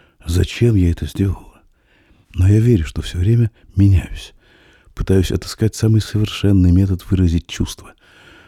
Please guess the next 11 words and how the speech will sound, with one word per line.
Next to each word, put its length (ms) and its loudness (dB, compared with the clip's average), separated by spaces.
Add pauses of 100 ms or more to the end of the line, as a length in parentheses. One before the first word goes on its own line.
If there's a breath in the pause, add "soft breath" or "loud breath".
(120)
Хочу 300 -2
создать 340 0
шедевр, 480 0
который 320 -2
никогда 340 2
не 100 4
создам, 500 0 (320 soft breath)
но 180 2
всегда 340 -4
буду 200 -6
пытаться. 500 -10